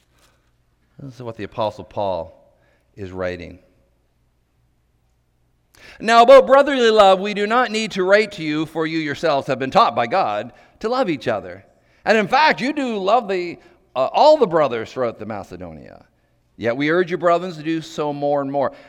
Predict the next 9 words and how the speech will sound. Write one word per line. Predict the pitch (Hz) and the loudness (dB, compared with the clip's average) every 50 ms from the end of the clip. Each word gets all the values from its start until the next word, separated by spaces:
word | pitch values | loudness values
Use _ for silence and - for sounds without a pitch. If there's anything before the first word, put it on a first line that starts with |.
| - - | -20 -14
Make | - 127 143 165 196 214 - | -10 -6 -2 -2 -2 -4 -4
it | 214 202 170 | -8 -10 -6
your | 175 180 180 180 - | -4 -2 -2 -2 -2
ambition | 160 160 170 175 156 143 120 - - - 90 87 92 104 127 113 _ _ _ _ _ _ _ _ _ _ _ _ _ _ _ _ _ _ _ _ _ _ _ _ _ _ _ _ | -4 -6 -8 -6 -6 -8 -8 -8 -10 -16 -16 -16 -16 -18 -18 -20 _ _ _ _ _ _ _ _ _ _ _ _ _ _ _ _ _ _ _ _ _ _ _ _ _ _ _ _
to | - 107 | -16 -12
lead | 110 131 135 120 | -8 -6 -6 -6
a | 110 | -8
quiet | - - 143 147 143 120 90 | -8 -6 -4 -4 -2 -4 -6
life | 85 85 82 - - _ - - - _ | -8 -12 -14 -16 -20 _ -20 -20 -20 _